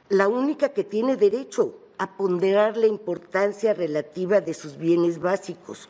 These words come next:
como su salud, frente a otros intereses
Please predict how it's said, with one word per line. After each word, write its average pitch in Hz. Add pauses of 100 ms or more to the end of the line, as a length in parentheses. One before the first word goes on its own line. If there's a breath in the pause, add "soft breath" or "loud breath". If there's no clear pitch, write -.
como 151
su 165
salud, 170 (520 loud breath)
frente 170
a 170
otros 180
intereses 180